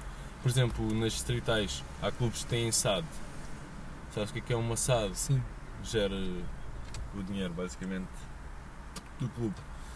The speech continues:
Speaker 1: Ahm, e, e muitos de, destes clubes distritais têm muita gente a, que quer meter dinheiro lá. Agora, a cena é, porquê que eles querem meter lá dinheiro? Têm interesse que o,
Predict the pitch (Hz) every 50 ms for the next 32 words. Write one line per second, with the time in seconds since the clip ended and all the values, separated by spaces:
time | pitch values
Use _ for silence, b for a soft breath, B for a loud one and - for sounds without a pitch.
0 | B B B B B - - 113 117 123 123 123 123 123 120 120 120 120 117 -
1 | - - - - - - - - - - - 139 135 139 135 202 123 127 127 131
2 | 139 147 147 139 - - - 120 113 110 123 117 113 110 101 107 110 107 - -
3 | 113 104 98 104 104 95 - - 101 90 - 82 71 73 - - 90 90 90 92
4 | 95 98 101 104 104 - 110 101 104 113 107 107 107 113 110 110 110 110 110 107
5 | 104 - - - - - - - - - 127 117 117 120 120 120 120 117 113 117
6 | 120 120 - 131 123 123 127 127 127 131 131 123 117 - - - - - - -
7 | - - - - - - - - - - - - 110 110 113 110 107 107 107 -
8 | - - 123 123 120 110 101 92 92 - - - 117 110 135 127 113 123 117 -
9 | - 117 117 113 110 - 120 107 110 110 104 110 107 101 95 90 90 - - -
10 | - - - - - - - - 127 123 123 123 123 123 - 139 127 123 - -
11 | - - - 123 117 113 113 110